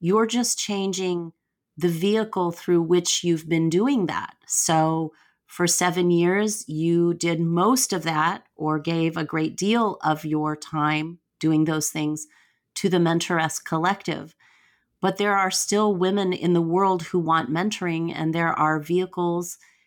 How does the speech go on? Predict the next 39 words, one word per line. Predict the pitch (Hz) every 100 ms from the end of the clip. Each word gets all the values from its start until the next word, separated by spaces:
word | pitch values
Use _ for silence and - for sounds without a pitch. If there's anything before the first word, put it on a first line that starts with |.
| _
and | 156 165
ways | 165 180 190
in | 190 165
which | 170 -
you | 170
can | - 165
mentor | 160 170 175 180
and | 165 151
teach | - - 170 180 -
and | 160
train | - 160 156 165
both | - 165 170
men | 170 165 170 -
and | 160 180 175
women. | 160 151 156 220 - _ - - - _ _ _ _ _
There's | 143 180 170
certainly | - - 220 190 185 175 170 170 - 131
dozens | - 175 226 196 190 165
and | 170 170
dozens | 175 196 185
of | 170 160
opportunities | 170 175 170 175 165 170 165
every | 156 165
day | 165 165 165
for | -
me | 170 165
to | - 160
use | 156 160
my | 170 165
writing | 156 170 175 165
skills. | 160 - 156 151 151 - _ _ _ _ _ _
So | - - 214 202
choosing | 202 - 233 226 208
possibility | 196 185 - 170 180 185 175 175 165 -
means | 170 180 175
I | 170
believe | 160 170 170 170 180 208 214 185 165
that | 151 165 160
there | 165 165 165